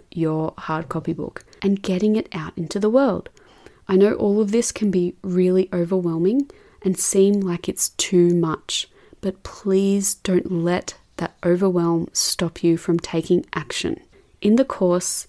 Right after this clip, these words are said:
instead of feeling overwhelmed, you will feel focused on each step that we'll take together, and you will be supported from start to finish. So if you're ready to achieve your dream to publish your book,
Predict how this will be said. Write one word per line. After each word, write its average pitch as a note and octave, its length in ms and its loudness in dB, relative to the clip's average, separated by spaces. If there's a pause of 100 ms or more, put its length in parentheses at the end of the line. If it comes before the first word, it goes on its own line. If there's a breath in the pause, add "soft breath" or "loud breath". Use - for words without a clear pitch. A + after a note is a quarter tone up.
instead G3+ 460 0
of B3+ 100 6
feeling F#3 380 6
overwhelmed, D#3+ 640 -2 (320)
you F3 160 -2
will F3+ 120 2
feel E3 440 -2
focused E3 540 -6
on D#3+ 200 -4
each F#3+ 300 -2
step - 360 -8
that - 140 -8
we'll G3+ 120 -4
take - 320 -8
together, D#3+ 560 -6 (340 soft breath)
and F3+ 340 0
you G3+ 220 0
will B3 120 0
be F#3 320 0
supported E3+ 640 -4 (120)
from F#3 220 0
start F3 400 -4
to - 120 -8
finish. - 540 -8 (520 soft breath)
So - 200 -6
if - 160 -2
you're F3+ 140 2
ready F#3 440 0 (200)
to - 120 -4
achieve F#3+ 380 2
your A#3 120 2
dream F3+ 340 2
to - 180 -14
publish F#3+ 380 -2
your A#3 80 2
book, F3+ 320 -4